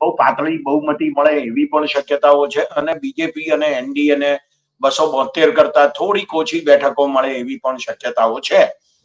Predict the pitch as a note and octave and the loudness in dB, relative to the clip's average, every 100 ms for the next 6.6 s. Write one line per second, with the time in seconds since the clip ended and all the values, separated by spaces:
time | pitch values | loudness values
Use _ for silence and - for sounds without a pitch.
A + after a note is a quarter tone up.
0 | _ _ F3+ F3+ F#3+ G#3 - G#3 G3+ G#3 | _ _ 6 8 8 6 6 6 6 2
1 | G#3 G#3 G3+ - _ _ _ E3 F3+ F#3 | 2 2 2 -2 _ _ _ 4 4 2
2 | G3 F#3+ F#3 F3 F3+ F3 E3+ F3+ D3+ C3 | -4 -2 0 0 -2 2 6 8 6 4
3 | D3 D3+ C#3+ C#3 - D#3+ D#3+ E3 D3+ D#3+ | 0 2 2 0 -2 -4 2 4 4 0
4 | - - F#3 - E3+ D#3 C#3 D#3 C#3+ D3+ | -6 -4 -8 4 6 6 2 -2 4 4
5 | D3 B2+ C#3+ C#3 C#3 C3 C#3+ C#3+ C#3 C#3+ | 2 0 0 0 -8 -6 -2 -2 2 0
6 | D#3 C#3+ - B2 - | 0 -4 -2 -4 -2